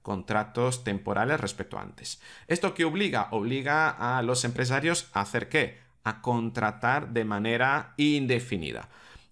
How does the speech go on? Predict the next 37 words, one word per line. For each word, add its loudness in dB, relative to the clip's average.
Y 4
eso, -2
a 2
su -2
vez, 0
tiene 0
una 0
lógica 0
interna. 0
Es 0
decir, -2
que -4
si -6
yo -2
como -2
empresario 0
me 4
obligo 2
a -4
contratar -2
de -2
manera 0
indefinida 0
a 2
un 2
empleado, 0
aun 2
sabiendo 0
que -2
dentro -2
de 0
un -2
periodo, 2
si -2
me 2
va 2
mal, 0